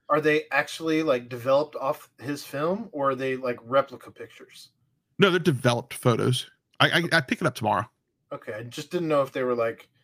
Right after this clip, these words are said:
Speaker 1: just prints, like, just, like, photocopied or something on
Speaker 2: Oh,
Speaker 1: nice,
Speaker 2: yeah.
Speaker 1: on nice paper, or if they're, like, actually developed from film.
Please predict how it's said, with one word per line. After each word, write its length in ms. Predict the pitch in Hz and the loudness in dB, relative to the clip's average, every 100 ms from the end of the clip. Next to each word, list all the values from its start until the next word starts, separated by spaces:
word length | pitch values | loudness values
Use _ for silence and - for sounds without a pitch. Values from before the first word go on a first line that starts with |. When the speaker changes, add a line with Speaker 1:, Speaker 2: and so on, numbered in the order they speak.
| _ _ | _ _
Speaker 1:
just 260 | - 120 _ | -14 -14 _
prints, 720 | - 139 120 - - - - _ _ _ _ - | -4 -4 -4 -10 -8 -8 -12 _ _ _ _ -6
like, 240 | 120 117 | -6 -6
just, 280 | - 123 - _ _ _ _ _ _ - | -10 -12 -12 _ _ _ _ _ _ -10
like, 180 | - - _ _ _ - | -10 -10 _ _ _ -20
photocopied 920 | - 156 135 117 - 123 123 107 98 _ _ - | 2 4 4 0 0 -2 -2 -12 -14 _ _ -12
or 100 | - | -12
something 380 | - 104 - 107 107 - | -12 -16 -16 -20 -20 -14
on 160 | 127 117 | -12 -2
Speaker 2:
Oh, 100 | 135 | 2
Speaker 1:
nice, 320 | 127 120 117 127 | 2 2 -2 -6
Speaker 2:
yeah. 220 | 117 104 - _ _ | -6 -6 -10 _ _
Speaker 1:
on 180 | 123 120 | -4 -2
nice 220 | 123 120 | -2 -4
paper, 440 | - 127 120 104 107 | -6 -6 -6 -8 -8
or 200 | 120 113 | -4 -6
if 100 | - | -4
they're, 180 | 120 113 | -2 -2
like, 260 | 107 - _ _ _ _ _ - | -4 -12 _ _ _ _ _ -8
actually 320 | 127 - 127 | -6 -4 -6
developed 500 | 120 113 123 117 - | -6 0 2 2 -2
from 240 | - 113 | -12 -12
film. 400 | 101 - 107 98 | -12 -10 -10 -10